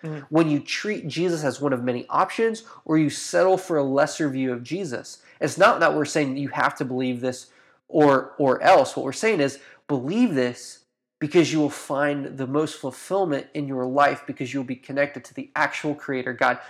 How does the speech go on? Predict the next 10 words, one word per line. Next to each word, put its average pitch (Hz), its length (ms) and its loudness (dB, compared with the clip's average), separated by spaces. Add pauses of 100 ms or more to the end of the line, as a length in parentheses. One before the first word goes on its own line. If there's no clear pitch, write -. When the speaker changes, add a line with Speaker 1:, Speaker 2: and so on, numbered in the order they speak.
(140)
Speaker 2:
who 143 160 4
is 160 200 6
the 143 100 2
ruler, 135 560 0 (240)
king, 127 400 -4 (240)
and 123 120 -4
Speaker 1:
Mm-hmm. 117 100 -4
Speaker 2:
Lord 117 200 0
of 110 140 -6
all. - 280 -10